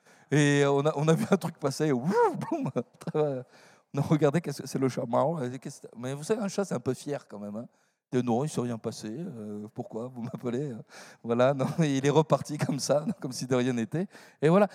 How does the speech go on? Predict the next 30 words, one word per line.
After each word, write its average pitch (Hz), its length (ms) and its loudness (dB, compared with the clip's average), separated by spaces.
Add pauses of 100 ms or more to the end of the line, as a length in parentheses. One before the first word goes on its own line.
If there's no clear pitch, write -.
(140)
Mais, 220 200 4
mais, 202 220 4 (400)
mais 165 320 4
il 185 120 4
était 214 180 2
tranquille, 226 480 0
le 170 80 2
chat. 113 340 -4 (720)
Il 135 80 -8
était 175 200 0
tranquille. 151 440 -8 (1160)
Parfois, 170 240 -4
il 269 60 -2
y - 20 0
a 190 40 -4
des 160 120 0
gens 196 220 0
qui, 147 400 -8
et 147 80 -6
des 143 80 0
frères 160 220 -4
et 135 60 -2
sœurs - 380 -4 (540)
qui 147 100 -10
sont 165 160 -2
un 151 80 0
peu 139 160 0
trop - 260 -2
tranquilles, 101 560 -8 (1500)
qui, 160 340 0